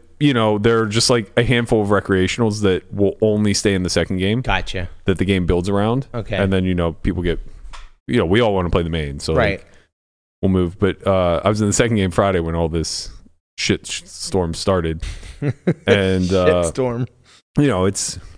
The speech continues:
Speaker 1: mostly regs. We're all just waiting to get in the main, and it's really slow and everything else. And I was just kinda like, uh, "I'm gonna address this."
Speaker 2: <laughs> Yeah.
Speaker 1: You know, I'm, I'm, I, I have, I have some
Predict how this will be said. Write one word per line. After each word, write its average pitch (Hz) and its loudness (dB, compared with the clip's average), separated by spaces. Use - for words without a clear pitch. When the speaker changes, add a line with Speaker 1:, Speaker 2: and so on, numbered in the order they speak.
Speaker 1:
mostly 92 0
regs. 85 -2
We're 92 2
all 87 0
just 87 -4
waiting 90 -2
to - -4
get 98 2
in 76 -6
the 92 -2
main, 95 2
and 87 0
it's 98 -2
really 92 0
slow 85 0
and 80 -2
everything 80 -6
else. 80 -4
And 76 -6
I 226 2
was 233 2
just 233 2
kinda 220 2
like, 202 2
uh, 165 2
"I'm 190 4
gonna 92 0
address 65 -8
this." - -10
Speaker 2:
<laughs> - -
Yeah. 139 2
Speaker 1:
You 98 -4
know, 117 2
I'm, 113 0
I'm, 110 -4
I, 110 -2
I 113 0
have, 95 0
I 101 -4
have 85 -4
some - -10